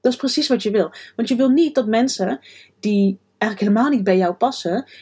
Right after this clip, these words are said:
jou gaan mailen en dat je daar dan pas halverwege achter komt, "Oh shit, deze mensen passen eigenlijk helemaal niet bij mij. Hier word ik helemaal niet blij van. Oh mijn hemel,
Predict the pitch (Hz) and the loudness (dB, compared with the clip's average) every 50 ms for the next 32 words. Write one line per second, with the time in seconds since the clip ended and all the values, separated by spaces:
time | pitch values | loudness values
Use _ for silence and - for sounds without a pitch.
0 | - - 196 202 208 220 - - 190 185 175 180 190 208 240 240 190 147 170 202 | -8 -2 0 0 0 0 -2 -2 -4 -2 0 2 2 2 2 2 2 0 0 -2
1 | 254 - - - - - - 214 202 202 196 220 208 196 202 196 196 190 - 202 | -6 -6 -10 -16 -16 -8 -2 0 0 0 0 0 0 2 2 2 0 0 -2 -2
2 | 190 - - 190 190 190 196 180 190 190 214 254 - - - - 220 - - - | -2 0 0 0 2 2 0 2 2 2 2 0 -2 -4 -6 -4 -6 -6 -6 -8
3 | 240 - 180 175 180 - - - 220 220 220 208 190 - - 214 196 180 180 - | -4 -2 0 -2 -2 -2 -8 -12 -10 -8 -8 -8 -6 -6 -4 -4 -2 -2 -2 -2
4 | 190 180 185 - - _ - 285 339 - 330 285 254 - - 226 214 208 202 196 | -2 -2 -4 -4 -8 _ -6 -6 -4 -4 -6 -8 -8 -6 -2 0 2 2 2 2
5 | 190 170 180 175 175 175 185 190 - - _ _ _ - 220 208 208 190 214 214 | 2 2 2 2 2 0 -2 -4 -8 -14 _ _ _ -2 0 0 0 0 0 0
6 | 208 208 196 247 285 311 339 349 349 - 311 302 302 285 - - 254 269 269 254 | 2 2 0 0 0 2 2 0 0 0 0 0 0 0 0 0 0 2 2 2
7 | 247 240 226 247 294 294 247 208 196 196 | 2 2 2 2 2 2 2 0 0 -2